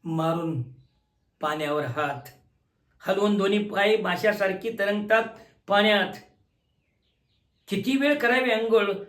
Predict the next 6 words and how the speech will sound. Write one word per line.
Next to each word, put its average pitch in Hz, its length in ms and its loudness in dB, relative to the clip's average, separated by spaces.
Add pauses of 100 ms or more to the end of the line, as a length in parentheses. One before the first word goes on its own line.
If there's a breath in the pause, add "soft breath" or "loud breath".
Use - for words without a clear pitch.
(140)
तासाची, 180 500 -6
दोन 196 340 -4
तासाची, 196 600 -6 (200 loud breath)
नाही 165 400 -4
ठेवत 254 340 -6
हिशोब. 208 440 -4